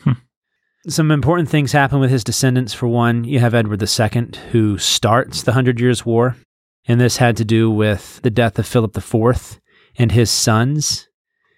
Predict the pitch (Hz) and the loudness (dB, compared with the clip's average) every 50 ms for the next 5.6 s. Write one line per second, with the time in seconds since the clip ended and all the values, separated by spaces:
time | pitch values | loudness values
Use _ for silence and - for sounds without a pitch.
0 | _ _ _ _ - - 123 117 110 107 104 104 104 95 - - _ _ _ _ | _ _ _ _ -4 0 2 2 2 2 0 -2 -4 -6 -8 -12 _ _ _ _
1 | _ _ - - - - 113 113 127 - - 143 - - - - _ _ _ _ | _ _ -16 -8 -2 0 0 2 0 -2 -4 -10 -14 -14 -14 -16 _ _ _ _
2 | _ _ _ _ - 135 131 123 139 123 107 - - - 120 104 104 110 92 113 | _ _ _ _ -2 -2 0 2 2 0 0 -2 0 0 2 2 2 0 0 0
3 | 107 101 101 98 104 95 98 95 - - 110 98 95 92 - _ _ _ _ _ | -2 -2 -4 -4 -6 -8 -10 -8 -6 -4 -4 -4 -4 -6 -10 _ _ _ _ _
4 | _ _ _ - - 120 113 107 107 101 131 143 131 120 123 123 120 131 127 117 | _ _ _ -4 0 0 2 2 2 2 2 2 2 2 2 4 4 4 4 2
5 | 107 110 107 98 110 - 151 135 107 107 117 104 | 2 2 0 -2 -2 0 0 0 2 0 0 -2